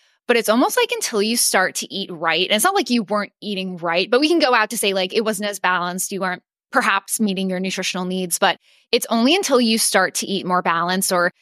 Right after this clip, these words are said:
you know, for me, like, I started to eat more carbs. For me, I started to eat more protein 'cause I was <laughs> that vegetarian that wasn't eating enough in college, which is why, you know, I struggled with my weight and disordered eating.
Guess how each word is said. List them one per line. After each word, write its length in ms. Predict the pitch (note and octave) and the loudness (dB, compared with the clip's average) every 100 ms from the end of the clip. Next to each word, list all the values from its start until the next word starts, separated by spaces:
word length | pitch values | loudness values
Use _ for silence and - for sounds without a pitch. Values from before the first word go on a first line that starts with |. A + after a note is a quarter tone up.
| _ - | _ -4
you 80 | |
know, 60 | G3+ | -2
for 120 | F#3 | 0
me, 220 | G3 G3+ F#3 | -2 0 2
like, 240 | F#3 - - | 0 0 -4
I 80 | G#3 | -2
started 400 | - F#3+ F#3+ G3 | 0 0 0 0
to 80 | D#3+ | -4
eat 140 | D#3+ | -6
more 160 | E3+ E3+ | -6 -4
carbs. 460 | - D3 C#3+ - - | -2 0 -2 -8 -10
For 120 | - | -4
me, 180 | F#3+ A#3 | 2 2
I 100 | F#3+ | 2
started 380 | F#3 - G3+ G3+ | -2 2 4 4
to 60 | F#3+ | -2
eat 100 | - | -4
more 120 | F3+ | -4
protein 380 | F3+ F3 F#3 F3+ | -2 -2 -2 -4
'cause 120 | - | 0
I 100 | F#3+ | 2
was 120 | G3+ | 2
<laughs> 100 | A3 | 2
that 60 | C4 | 2
vegetarian 560 | A3 G3 G#3 F#3 F3 F3 | 0 0 -2 0 0 0
that 160 | F3 | -2
wasn't 260 | F3 F3+ G3 | -2 -2 -4
eating 180 | F3 E3+ | -4 -4
enough 240 | E3 E3+ | -6 -4
in 80 | F3+ | -4
college, 460 | F3+ E3 F3 G#3 - - | 0 2 4 2 0 -8
which 180 | F#3 F#3 | -8 -4
is 120 | F3+ | 0
why, 200 | F3+ F3 | 2 2
you 100 | E3+ | 0
know, 200 | D#3+ E3 - | -2 -4 -2
I 80 | |
struggled 320 | F#3 F3 E3 F3 | -2 -2 -2 -2
with 100 | G#3+ | 2
my 160 | C#4 | 2
weight 280 | E4 F3+ F3 | 2 0 0
and 80 | F3 | -6
disordered 360 | E3+ F3+ F3 F#3 | -8 -4 -2 0
eating. 380 | C4 A3 F3+ | 2 2 0